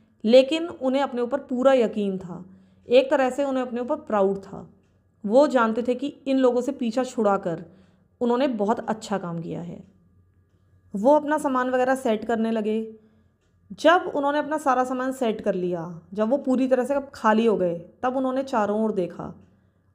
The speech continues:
अब उस खाली लैंडस्केप को देखकर, जबकि अब वहाँ पर डॉक्टर रूथ अकेले थे, तभी अचानक उन्हें महसूस होने लगा कि पता नहीं उन्होंने सही डिसीजन लिया है या नहीं लिया है। अब उनकी सारी बहादुरी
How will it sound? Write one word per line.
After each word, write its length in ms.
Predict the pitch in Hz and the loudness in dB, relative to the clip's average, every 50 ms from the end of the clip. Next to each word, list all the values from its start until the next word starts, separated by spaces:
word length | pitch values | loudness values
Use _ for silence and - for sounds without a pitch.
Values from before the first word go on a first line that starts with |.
| _ _ _ _ _ _ - - - | _ _ _ _ _ _ -20 0 4
अब 160 | 285 330 359 | 4 4 6
उस 180 | 370 403 403 - | 4 2 0 -2
खाली 360 | - - - 262 262 269 311 311 | -4 0 2 2 4 4 4 4
लैंडस्केप 580 | 277 262 240 240 254 254 - - 262 247 247 - | 4 4 4 2 0 -2 -2 -2 -2 -2 0 0
को 80 | 269 | 0
देखकर, 300 | 214 214 196 202 196 185 180 | 0 0 0 0 -2 -2 0
जबकि 360 | 180 226 233 226 - 277 285 | 0 -2 -2 -2 -2 0 0
अब 120 | 285 254 | 0 0
वहाँ 200 | 254 233 226 220 220 | 0 -2 -2 -2 -2
पर 280 | 233 262 277 285 294 - - - | 0 -2 -2 -2 -6 -10 -12 -4
डॉक्टर 320 | 190 202 202 202 - 247 233 | 0 0 0 0 0 0 0
रूथ 260 | 220 226 247 254 - - - | 0 -2 -4 -6 -8 -6 -6
अकेले 360 | 214 208 - 214 202 202 202 196 | -6 -2 0 0 0 2 0 0
थे, 180 | 196 - 170 170 - - - _ _ _ _ _ _ _ _ - | -2 -4 -8 -10 -10 -14 -20 _ _ _ _ _ _ _ _ 0
तभी 240 | 247 240 254 294 302 | 0 2 4 4 2
अचानक 360 | 294 285 277 247 240 247 233 | 2 2 2 0 -2 -2 -2
उन्हें 160 | 254 262 262 | -2 -2 -2
महसूस 440 | 240 226 214 196 - 233 226 220 226 | -2 -2 -2 -4 -4 -4 -6 -4 -4
होने 160 | 226 214 202 190 | -4 -4 -4 -6
लगा 240 | 190 185 190 196 202 208 - - - - _ | -6 -6 -8 -8 -10 -12 -14 -18 -20 -20 _
कि 60 | - | -6
पता 260 | 220 - 202 208 202 202 | -4 -2 0 0 0 0
नहीं 120 | 214 220 | 0 0
उन्होंने 240 | 220 220 220 226 220 | 0 0 0 -2 -2
सही 280 | 220 - - 208 214 214 | -4 -2 0 2 2 2
डिसीजन 400 | 202 214 214 220 208 196 214 214 | 2 0 -2 -4 -4 -2 -2 -2
लिया 220 | 202 196 185 180 | 0 0 0 -2
है 220 | 185 202 202 220 254 | -2 -2 -4 -4 -4
या 100 | 285 277 | -4 -4
नहीं 260 | 240 208 196 190 185 | -2 -2 -2 -2 -2
लिया 200 | 175 175 175 180 | -2 -4 -6 -6
है। 200 | 185 180 180 - - - - - _ _ _ _ _ _ 247 | -8 -10 -10 -12 -16 -20 -20 -20 _ _ _ _ _ _ 2
अब 140 | 277 269 | 4 4
उनकी 280 | 294 294 277 - 302 311 | 4 2 0 0 -2 -2
सारी 320 | 302 - 247 233 226 254 233 | -2 0 0 0 2 2 0
बहादुरी 520 | 220 214 214 190 185 185 180 180 175 175 | 0 0 0 0 0 -2 -2 -4 -6 -10